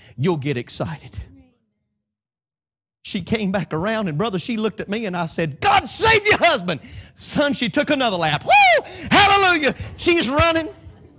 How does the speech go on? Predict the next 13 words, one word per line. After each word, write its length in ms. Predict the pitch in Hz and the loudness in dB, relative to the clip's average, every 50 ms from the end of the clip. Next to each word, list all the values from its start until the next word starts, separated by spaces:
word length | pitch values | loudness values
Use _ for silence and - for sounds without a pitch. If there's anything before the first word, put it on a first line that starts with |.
| - - - - - - - - - _ _ _ _ _ _ | -20 -20 -20 -20 -20 -20 -20 -20 -20 _ _ _ _ _ _
She 160 | - - 233 | -8 -6 -6
came 260 | 175 - 247 240 233 | -2 -2 -2 0 2
back 220 | 220 226 226 - 180 | 2 2 2 2 0
down, 240 | 214 240 240 226 214 | 0 0 0 -2 -4
and 80 | 180 | -6
she 140 | - - 240 | -4 -4 -4
was 100 | 220 185 | -2 -4
like, 160 | - - - | -4 -6 -8
<laughs> 2250 | - - - - - - - - - 1077 - - - - - - - - - - - - - - - - - - 1077 - - 1077 - - - - - - 143 143 - - - - - | -12 -14 -16 -16 -14 -12 -12 -8 -4 -4 -4 -4 -4 -6 -6 -6 -6 -6 -6 -4 -4 -6 -6 -6 -8 -8 -6 -6 -6 -4 -4 -4 -6 -6 -8 -10 -8 -8 -8 -8 -8 -10 -16 -16 -6
she 140 | - 269 | -4 -2
just 140 | 277 254 170 | -2 -2 -2
wore 240 | - 240 262 240 240 | 0 0 2 2 2
out. 320 | 233 262 269 262 262 262 | 2 2 0 -2 -4 -10